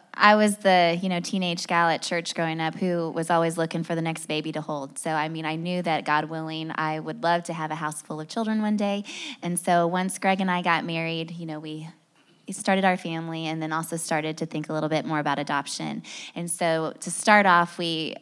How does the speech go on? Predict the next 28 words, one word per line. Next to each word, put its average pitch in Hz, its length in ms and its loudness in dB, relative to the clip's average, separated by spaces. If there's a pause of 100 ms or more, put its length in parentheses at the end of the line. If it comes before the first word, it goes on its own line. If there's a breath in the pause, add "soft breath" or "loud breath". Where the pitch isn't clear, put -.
um, 165 260 -2
went 170 180 -4
to 190 80 -8
see 196 140 -4
Marty, 165 400 -2
who 175 240 -4
was, 156 480 -8
um, 156 500 -6 (200)
leading 170 280 -4
that 143 220 -4
ministry 165 560 -6
over 156 260 -4
at 147 180 -4
the - 60 -8
Brentwood 147 320 -4
campus, 151 540 -6
and 156 140 -4
just - 160 -8
had 196 160 4
a - 20 0
conversation 170 640 -4
with 160 140 -10
him. 156 180 -8
And 156 120 -8
he 175 120 -10
really 175 240 0
introduced 165 540 -4
us 147 280 -6